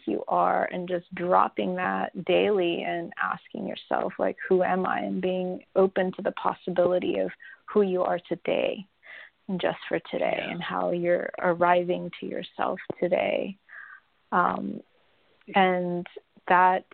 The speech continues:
Speaker 1: you know, I'm still discovering who I <laughs> am. Um,
Speaker 2: Yeah.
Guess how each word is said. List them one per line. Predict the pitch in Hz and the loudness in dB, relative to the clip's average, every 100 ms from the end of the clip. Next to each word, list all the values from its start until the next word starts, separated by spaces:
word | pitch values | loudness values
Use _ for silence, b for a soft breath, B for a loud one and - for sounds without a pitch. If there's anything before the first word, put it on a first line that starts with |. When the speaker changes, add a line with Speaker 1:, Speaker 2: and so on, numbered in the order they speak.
| - 740 | -18 -8
Speaker 1:
you | 202 180 | -2 -2
know, | 175 | 0
I'm | 185 185 - - | 0 -2 -6 2
still | 208 202 | 4 4
discovering | 190 185 - 185 180 175 175 185 175 | 0 -14 -8 -4 -2 -4 -6 -10 -10
who | 185 180 | -6 -2
I | 185 | 0
<laughs> | - 311 - 262 - 262 | 2 2 0 -2 0 -2
am. | - - - B B B B _ 185 | -2 -14 -14 B B B B _ -2
Um, | 180 185 | 0 0
Speaker 2:
Yeah. | 185 185 | -2 -4